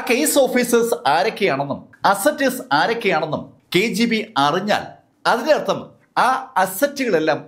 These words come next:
കൊല്ലപ്പെടുമെന്നാണ്. ചോദ്യം ഇവിടെയാണ് ഉദിക്കപ്പെടുന്നത്. കെ ജി ബിക്ക് സത്യമായിട്ടും യു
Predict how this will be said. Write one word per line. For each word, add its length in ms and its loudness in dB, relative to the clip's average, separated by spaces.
കൊല്ലപ്പെടുമെന്നാണ്. 720 0
ചോദ്യം 340 4
ഇവിടെയാണ് 440 2
ഉദിക്കപ്പെടുന്നത്. 560 0
കെ 100 4
ജി 160 4
ബിക്ക് 400 0
സത്യമായിട്ടും 760 -2
യു 80 4